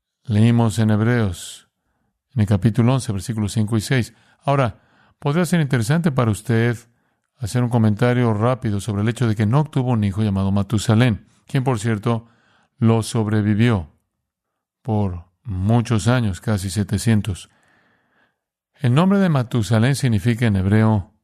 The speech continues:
hombre del envío, u hombre, supongo, lanzado.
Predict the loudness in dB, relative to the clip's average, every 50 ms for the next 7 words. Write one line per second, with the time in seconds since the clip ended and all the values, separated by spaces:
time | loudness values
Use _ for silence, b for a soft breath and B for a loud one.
0 | _ _ _ _ _ _ _ _ _ _ _ _ _ _ _ -2 0 0 0 0
1 | 0 0 0 0 0 0 -2 -2 -4 -8 _ _ _ _ -6 -4 -2 0 2 2
2 | 2 4 2 2 2 2 2 2 4 4 2 2 0 -4 -12 _ _ _ _ _
3 | _ _ _ _ _ _ _ _ _ _ _ _ _ _ _ _ -4 0 2 2
4 | 2 2 0 -2 -6 b b b b b b b b 0 0 2 2 2 2 0
5 | 0 -2 -2 0 0 0 0 0 0 0 0 -2 -4 -6 _ _ _ _ -8 -2
6 | 0 0 0 0 -2 -2 -2 0 0 0 -2 -4 -8 _